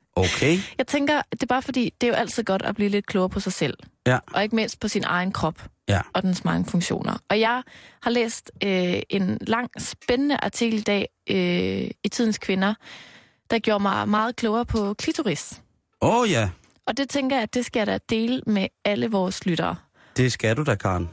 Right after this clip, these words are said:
Speaker 2: Og jeg tænker, at du kunne måske også godt blive lidt klogere på klitoris.
Speaker 1: Det, øh,
Speaker 2: Sammen med mig
Speaker 1: det er
Speaker 2: og
Speaker 1: tvivlsomt.
Speaker 2: lytterne.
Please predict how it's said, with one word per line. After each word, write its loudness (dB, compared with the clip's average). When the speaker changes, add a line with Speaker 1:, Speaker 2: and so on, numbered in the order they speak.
Speaker 2:
Og 0
jeg -2
tænker, 0
at -8
du 0
kunne -2
måske 0
også -2
godt -2
blive 2
lidt 0
klogere 2
på 0
klitoris. -4
Speaker 1:
Det, 4
øh, 4
Speaker 2:
Sammen 2
med 2
mig -4
Speaker 1:
det -2
er -4
Speaker 2:
og -6
Speaker 1:
tvivlsomt. 0
Speaker 2:
lytterne. 0